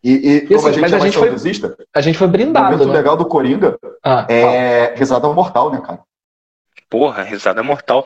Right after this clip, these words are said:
Speaker 1: Eu folheando
Speaker 3: Eu acho
Speaker 1: os
Speaker 3: que
Speaker 1: quadrinhos a primeira vez que eu peguei, que eu peguei logo assim que saiu, cara, você fica assim, "Não, peraí, não, vai acontecer alguma coisa, vai dizer que ele, que a bala não atingiu." Não, ele atirou na, na Batgirl, ela foi ter consequências durante anos,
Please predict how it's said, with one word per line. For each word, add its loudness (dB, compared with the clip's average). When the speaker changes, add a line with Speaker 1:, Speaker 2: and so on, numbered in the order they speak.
Speaker 1:
Eu 4
folheando 2
Speaker 3:
Eu 0
acho -2
Speaker 1:
os -4
Speaker 3:
que -4
Speaker 1:
quadrinhos -6
a -2
primeira 0
vez -4
que -8
eu -2
peguei, -8
que -10
eu -8
peguei -4
logo 0
assim -10
que -20
saiu, -10
cara, 0
você -2
fica -4
assim, -6
"Não, -4
peraí, 2
não, -2
vai -2
acontecer -6
alguma -2
coisa, 2
vai 0
dizer -6
que -10
ele, -8
que -2
a 0
bala 0
não -2
atingiu." -6
Não, -2
ele 0
atirou 0
na, -4
na -2
Batgirl, -2
ela 0
foi -2
ter -2
consequências -2
durante -4
anos, -2